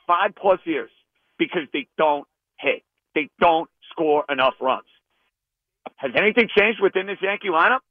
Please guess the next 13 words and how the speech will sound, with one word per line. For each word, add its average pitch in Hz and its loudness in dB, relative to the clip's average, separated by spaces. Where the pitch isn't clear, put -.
I 170 0
mean, 196 -8
it's - -20
great. 208 2
Aaron 185 -8
Judge 208 0
is 143 -20
back. 202 -2
I'm - -20
thrilled. 202 4
My 170 2
dude, 202 -4
my 151 -2